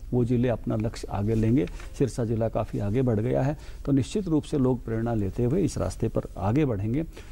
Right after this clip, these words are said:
और मुझे लगता है कि हम बराबरी पर खड़े हो पाएंगे घरों के साथ,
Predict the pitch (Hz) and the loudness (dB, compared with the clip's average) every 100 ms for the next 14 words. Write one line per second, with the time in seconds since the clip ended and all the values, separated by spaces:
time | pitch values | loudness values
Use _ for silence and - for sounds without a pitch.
0 | - - 120 127 131 127 151 151 143 131 | -6 -2 2 4 2 0 -2 -2 2 0
1 | 107 110 110 127 143 135 - 127 139 127 | 2 2 2 2 2 0 -2 2 2 2
2 | 139 143 147 151 117 104 107 - 123 131 | 0 -2 -2 0 0 0 0 0 -2 0